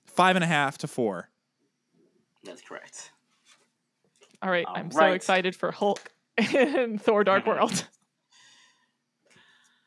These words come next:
Speaker 2: All right, so I'm getting ready for the next one.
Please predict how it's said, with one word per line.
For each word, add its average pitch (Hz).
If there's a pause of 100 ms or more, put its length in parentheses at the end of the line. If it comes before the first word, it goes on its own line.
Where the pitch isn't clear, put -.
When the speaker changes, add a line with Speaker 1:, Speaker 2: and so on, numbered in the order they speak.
(1700)
Speaker 2:
All 110
right, 98 (460)
so - (1900)
I'm 95 (640)
getting 92
ready 113
for -
the -
next 240
one. 180